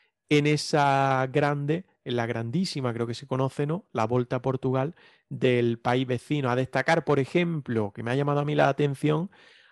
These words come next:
Abner González del Movistar ha sido sexto clasificado finalmente.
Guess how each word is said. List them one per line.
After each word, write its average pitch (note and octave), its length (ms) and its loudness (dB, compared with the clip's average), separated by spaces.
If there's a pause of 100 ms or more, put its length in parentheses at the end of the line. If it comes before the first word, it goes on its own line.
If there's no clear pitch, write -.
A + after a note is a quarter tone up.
(220)
Abner F3 380 6
González E3 600 2
del C3 160 0
Movistar B2+ 480 2
ha D3+ 60 2
sido C#3+ 260 2
sexto D3+ 420 2
clasificado C#3+ 1000 2
finalmente. D3+ 1040 0